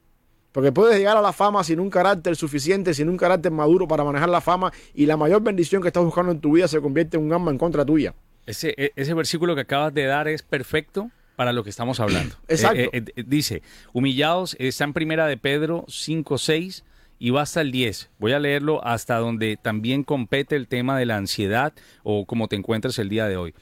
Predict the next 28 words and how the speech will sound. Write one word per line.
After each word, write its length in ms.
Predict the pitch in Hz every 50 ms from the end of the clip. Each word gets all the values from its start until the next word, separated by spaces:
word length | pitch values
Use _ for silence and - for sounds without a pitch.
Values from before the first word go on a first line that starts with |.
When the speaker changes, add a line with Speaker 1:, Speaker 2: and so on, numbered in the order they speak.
| _ _ _
Speaker 2:
"Humillaos, 520 | - 120 123 120 117 127 139 156 160 151
pues, 180 | - - 156 151
bajo 200 | 139 156 143 127
la 120 | 131 117 104
poderosa 460 | - 120 110 107 107 127 - - 139
mano 260 | 123 127 131 135 131
de 100 | 123 107 101
Dios, 340 | 104 113 127 151 151 - _ _ _ _ _ _
para 220 | - 120 113 110 107
que 380 | - - 104 104 107 117 127
Él 180 | 139 151 147 - -
os 260 | 120 123 120 113 -
exalte 680 | 113 104 92 - - - 131 131 147 156 - - 170 -
cuando 340 | _ 147 131 110 101 98
fuere 300 | 90 - - 120 120 123
tiempo, 500 | 113 - - 135 135 123 101 - 80 71 - _ _ _ -
echando 420 | 107 101 - - 117 123 127 -
toda 240 | - - 139 139 139
vuestra 400 | 139 135 131 110 - - 120 117
ansiedad 640 | 117 110 104 - - 113 107 101 107 120 135 151 - _
sobre 540 | - - - 123 110 104 101 104 107 131 156
Él, 120 | 170 196 - _ _ _ _ _ _
porque 280 | - 117 110 98 - 110
Él 100 | 107 104
tiene 200 | - 123 120 117
cuidado 380 | - 117 104 98 98 104 107 107
de 60 | 101
vosotros". 640 | 92 85 - - 85 78 _ _ - - - _